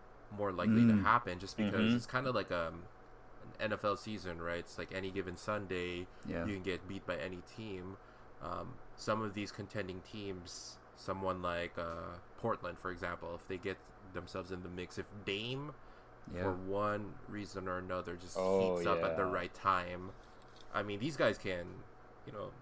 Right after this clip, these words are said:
Speaker 1: these guys can take over a series.
Speaker 2: Yeah.
Speaker 1: So, you know, it just really depends. Um, I mean,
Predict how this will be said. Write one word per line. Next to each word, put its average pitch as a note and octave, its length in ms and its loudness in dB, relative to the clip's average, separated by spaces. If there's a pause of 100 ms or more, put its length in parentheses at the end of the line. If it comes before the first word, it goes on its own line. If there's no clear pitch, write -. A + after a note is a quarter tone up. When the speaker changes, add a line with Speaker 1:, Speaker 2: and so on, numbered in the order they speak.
(360)
Speaker 1:
these C#3 180 0
guys D3+ 160 6
can G#2+ 120 0
take G#2 240 -4
over F2+ 180 0
a - 80 -6
series. - 640 -4 (300)
Speaker 2:
Yeah. F2+ 220 0
Speaker 1:
So, F2+ 760 0 (520)
you F#2+ 140 -4
know, F2+ 320 -4
it F#2+ 140 -6
just G2+ 200 -6
really G#2 240 -4
depends. F#2 920 -6 (440)
Um, F2+ 460 0 (260)
I G#2+ 80 -4
mean, G#2+ 240 -4